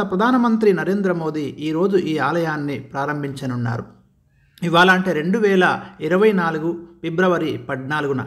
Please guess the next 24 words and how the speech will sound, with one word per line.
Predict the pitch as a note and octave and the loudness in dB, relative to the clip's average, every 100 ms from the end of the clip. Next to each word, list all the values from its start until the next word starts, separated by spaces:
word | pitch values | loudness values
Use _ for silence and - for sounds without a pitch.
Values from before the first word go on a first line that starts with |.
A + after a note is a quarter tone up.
| - C3+ | -8 -8
ఈ | C3+ | -4
వీడియో | D#3 D#3 A#2+ C3+ | -2 -2 -2 -2
రికార్డు | D3+ C#3+ C#3+ | -4 -6 -6
చేస్తున్న | C3 C3+ B2+ A#2+ | -10 -8 -8 -6
సమయానికి | C3 B2+ A#2+ A#2 - - - - - | -6 -4 -4 -6 -10 -18 -20 -8 -4
ఒకసారి | F#3 B3+ D4 C#4 F#3 | -2 4 4 6 4
ఈ | F3 D#3+ | 6 4
ఆలయం | A3+ G#3+ F#3+ | 2 0 0
యొక్క | - D3+ B2+ C#3 | -2 -4 -4 -6
విశిష్టతలు | A3+ A3 - F3+ D3 D3 A#2+ - - C#3+ | -8 -8 -8 -8 -4 -4 -4 -10 -10 -8
నేను | C#3+ C#3+ | -4 -4
మీకు | C#3 C3+ C#3 | -4 -4 -2
వివరిస్తాను. | C#3+ C#3 - - - - - - - - - - D#3+ | -2 -4 -6 -10 -10 -12 -16 -20 -20 -20 -16 0 4
యునైటెడ్ | A3 D#4+ - B3+ B3 - D#3 | 4 4 4 4 4 2 0
అరబ్ | E3 G3 F3+ D#3+ D#3 | 0 0 0 -4 -4
ఎమిరేట్స్, | D#3 D3 - - - - _ - D3+ | -4 -4 -6 -14 -20 -20 _ -10 -6
దీని | D3+ C#3 | -2 -2
రాజధాని | E3 F#3 F3 D#3+ D#3 B2 - B2+ | 0 2 2 0 -2 -6 -8 -10
అబుదాబి. | B2+ D3+ C3+ A#2+ B2 - - _ _ _ _ _ _ D#3+ G#3 | -8 -6 -6 -6 -6 -8 -12 _ _ _ _ _ _ 2 4
ఈ | G#3 F#3+ | 6 4
అబుదాబిలో | C4+ C#4+ B3 A#3 A3 G3 C#3+ A3+ - - _ _ D#3+ | 2 2 2 2 2 4 2 0 -8 -20 _ _ -4
మొట్టమొదటి | F3 F3 D4 C#4+ B3+ A3 C#3 | -4 -2 0 2 4 2 2
హిందూ | F3 G#3 A#3 F#3 | 2 2 2 4
దేవాలయాన్ని | F#3 F#3 F3 E3 D#3+ D3+ D#3 | 4 4 2 0 -2 -4 -6